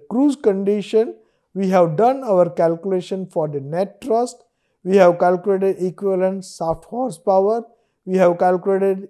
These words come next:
equivalent specific fuel consumption, then we have calculated our,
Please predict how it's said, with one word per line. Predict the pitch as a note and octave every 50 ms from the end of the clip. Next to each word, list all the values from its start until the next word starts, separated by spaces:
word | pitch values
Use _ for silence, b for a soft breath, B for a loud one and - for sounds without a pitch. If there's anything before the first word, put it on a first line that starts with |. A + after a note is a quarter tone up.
| _ -
equivalent | F#3+ F3+ - - G#3 G3 F#3 F#3+ F#3+ F#3
specific | - - - E3 D#3 - - F3+ E3+ D#3+ _
fuel | - F3+ F3+ F#3+ F#3
consumption, | G3 F#3+ F#3+ F#3+ G3 G3+ G3+ G3+ F#3 - A3 A3 - F4+ - _ _ _ _ _ _ _ _ -
then | E3+ G3+ A3 A#3 A3+
we | G#3 F#3+
have | F3+ F3+ E3+ E3
calculated | E3+ F3+ F3+ F#3 F#3 F#3+ G#3 G3 G3 G3 G3 F#3+ F#3+
our, | D#3 E3 D#3+ D3+ D3 D3